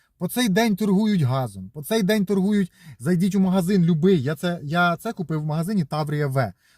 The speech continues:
Він, він є в Миколаєві, в Одесі. Е, там повно в тому магазині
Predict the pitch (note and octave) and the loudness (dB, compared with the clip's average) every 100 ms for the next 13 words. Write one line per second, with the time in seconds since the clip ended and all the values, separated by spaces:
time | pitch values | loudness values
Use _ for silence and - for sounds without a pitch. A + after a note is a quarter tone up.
0 | _ C3 D#3 D#3 D3+ C3+ D3 D3 G3 A3+ | _ -2 0 2 2 0 -4 -2 0 2
1 | C#3 B2+ C3 A#2 - - _ _ - _ | 0 -2 -2 -4 -6 -20 _ _ -20 _
2 | A#2+ C3+ C3 G3+ G#3 - G3+ B3+ C#4+ A#3+ | -10 -10 -4 0 0 0 0 4 4 4
3 | E3 C#3+ F#3+ F#3 E3+ D#3 C#3+ A#3+ A3 G#2 | 2 -2 -4 -2 -2 -2 -2 -4 -4 -6